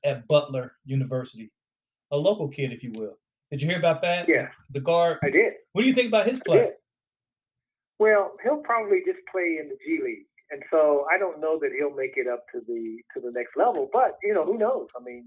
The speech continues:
Speaker 2: you know, there's, there's players that, that end up blossoming, you know, and, uh, you know, he could end up getting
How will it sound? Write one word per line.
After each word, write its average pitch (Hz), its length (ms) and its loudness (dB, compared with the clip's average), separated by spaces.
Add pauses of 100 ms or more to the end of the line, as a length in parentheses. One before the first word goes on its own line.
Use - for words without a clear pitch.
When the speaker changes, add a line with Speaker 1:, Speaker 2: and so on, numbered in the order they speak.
Speaker 2:
you 139 60 -8
know, 131 180 -6
there's, 120 120 -10 (220)
there's 123 120 -8 (100)
players 147 380 -2
that, 135 140 0 (880)
that 208 100 2
end 160 200 2
up 165 120 2
blossoming, 143 640 -2 (220)
you 143 120 -8
know, 127 280 -4 (220)
and, 127 180 -10
uh, 127 340 -6 (100)
you 127 260 -10
know, 127 60 -4
he 131 240 -6
could 143 180 4 (200)
end 151 140 -4
up 160 140 -4
getting 165 180 -4